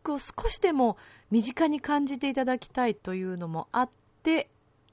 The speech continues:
まあ、作った作品でもあったんでね、あのー、まあ、それが少しでも皆さんに感じていただけたらいいなと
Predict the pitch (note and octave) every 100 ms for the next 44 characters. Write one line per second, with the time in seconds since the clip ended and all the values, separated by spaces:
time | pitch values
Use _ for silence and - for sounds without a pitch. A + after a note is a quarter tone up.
0 | _ - E3+ - - F3+ - D3+ - E3+
1 | E3+ E3 D#3+ E3 C#3 - - - - -
2 | - _ _ _ E3 - E3 D3 C#3+ F3
3 | A3+ - _ _ _ _ F3 F3 D#3+ D#3+
4 | D#3 D3+ D3+ D3+ D3 D3+ D3 D3 - _
5 | _ - F3+ F#3+ G3+ F#3+ G3 G3 - A3+
6 | F3+ F3 D3+ D3+ - - - - _ -
7 | F#3 F#3 F3 D#3 D#3 F#3 F#3 F3 F#3 F3+
8 | F#3 F3+ F#3 F3+ D#3+ C#3 - _ _ _
9 | _ _ _ _ _ _ _ - F3 D#3+
10 | F3 - C#3